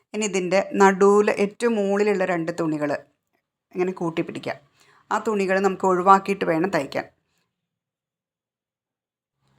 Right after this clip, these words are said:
മുകളിലുള്ള തുണീനെ ഇങ്ങനെ ചുരുക്കിയിട്ട് ഉള്ളിലേക്ക് വെച്ചിട്ട് അടിയിലുള്ള തുണി കൂട്ടി പിടിക്കുക. അതായത് നല്ല വശവും നല്ല വശവും കേട്ടോ. ഇത് നല്ല വശമല്ലേ, മറ്റേ കയ്യിലുള്ളതും എൻ്റെ രണ്ട് കയ്യിലുള്ളൊരിക്കുന്നത് നല്ല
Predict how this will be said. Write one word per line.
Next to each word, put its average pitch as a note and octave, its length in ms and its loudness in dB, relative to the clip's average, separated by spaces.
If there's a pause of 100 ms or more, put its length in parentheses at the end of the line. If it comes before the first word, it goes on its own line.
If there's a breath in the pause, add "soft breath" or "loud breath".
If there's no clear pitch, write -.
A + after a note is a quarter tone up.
(560)
മുകളിലുള്ള A3 440 0
തുണീനെ F#3 320 0
ഇങ്ങനെ G#3 180 0 (160)
ചുരുക്കിയിട്ട് G3+ 600 2
ഉള്ളിലേക്ക് E3+ 440 0
വെച്ചിട്ട് D3+ 380 2 (560 loud breath)
അടിയിലുള്ള G#3 560 0 (100)
തുണി E3+ 240 2 (880)
കൂട്ടി G#3 260 -2
പിടിക്കുക. C#3+ 320 -6
അതായത് F#3+ 280 4 (300)
നല്ല G#3 380 6
വശവും G#3 380 0
നല്ല F3+ 300 0
വശവും D#3+ 260 -2
കേട്ടോ. D#3+ 180 2 (340 loud breath)
ഇത് A#3 180 -6
നല്ല A3+ 140 2 (100)
വശമല്ലേ, C#3+ 360 -4 (800)
മറ്റേ G3+ 300 0
കയ്യിലുള്ളതും G3+ 480 2 (180)
എൻ്റെ G3+ 180 0
രണ്ട് G#3+ 280 4
കയ്യിലുള്ളൊരിക്കുന്നത് F#3+ 680 0
നല്ല G3 200 4